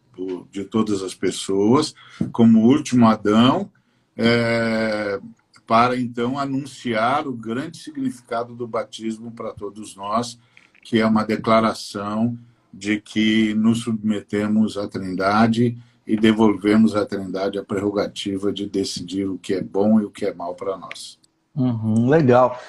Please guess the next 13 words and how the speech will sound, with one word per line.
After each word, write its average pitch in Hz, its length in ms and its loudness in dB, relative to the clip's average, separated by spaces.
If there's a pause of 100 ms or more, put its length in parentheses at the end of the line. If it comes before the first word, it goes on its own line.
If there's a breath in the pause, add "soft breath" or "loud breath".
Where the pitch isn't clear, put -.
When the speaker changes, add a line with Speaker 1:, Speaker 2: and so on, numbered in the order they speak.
(120)
Speaker 2:
Essa 185 260 2
é - 20 0
uma 254 180 2
coisa 202 320 0
que 208 160 -6
sempre 202 340 -4
gera 196 280 4
confusão 170 680 -2
na 156 80 -4
cabeça 147 380 -6
de 151 100 -8
muita 156 320 -6
gente, 147 520 -6